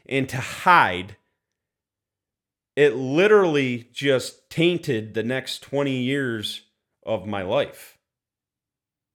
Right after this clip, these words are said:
And it had such a profound effect on how I lived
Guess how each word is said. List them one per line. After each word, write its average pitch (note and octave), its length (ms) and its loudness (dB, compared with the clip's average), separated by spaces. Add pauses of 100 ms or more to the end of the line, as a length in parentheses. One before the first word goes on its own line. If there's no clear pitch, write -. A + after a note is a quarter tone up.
(240)
And A#2 140 -8
it A2+ 80 -4
had C3+ 200 2
such - 280 -6
a - 60 -8
profound C#3+ 640 -4
effect - 680 -2 (880)
on A#2+ 140 -6
how C#3+ 220 0
I D3 100 2
lived C3+ 540 -2